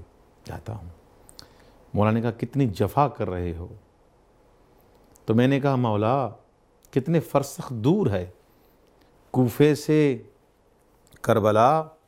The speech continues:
دور ہے، اسی کلومیٹر کا فاصلہ ہے آج کل کے حساب سے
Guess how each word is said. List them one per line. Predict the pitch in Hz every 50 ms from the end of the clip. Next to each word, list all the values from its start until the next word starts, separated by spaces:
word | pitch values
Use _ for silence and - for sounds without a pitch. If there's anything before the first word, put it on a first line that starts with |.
| _ _ _ _ _ _ _ _ -
دور | 127 120 117 127 175 220 262 165
ہے، | 104 92 101 117 - _ _ _ _ _ _ _ _ _ _ _ _ _ _ _ _ _
اسی | - 113 - - - 131
کلومیٹر | 110 - 143 143 147 156 156 151 151
کا | - 131
فاصلہ | 120 - 120 110 - - 135 139
ہے | 120
آج | 120 110 - -
کل | 113 107
کے | 98 101
حساب | 90 - - 90 92 87
سے | - -